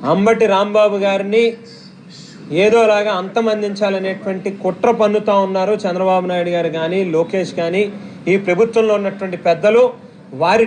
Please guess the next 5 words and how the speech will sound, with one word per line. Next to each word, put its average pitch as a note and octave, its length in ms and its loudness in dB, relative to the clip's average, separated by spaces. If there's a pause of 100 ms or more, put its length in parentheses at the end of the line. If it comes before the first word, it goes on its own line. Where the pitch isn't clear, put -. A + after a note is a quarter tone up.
డైరెక్షన్‌లో A#3 760 2 (460)
పోలీసులే A#3+ 720 2 (760)
కుట్రకి A#3 680 0 (1500)
దారి G#3+ 300 4
చేస్తారనేటువంటి G3 880 -2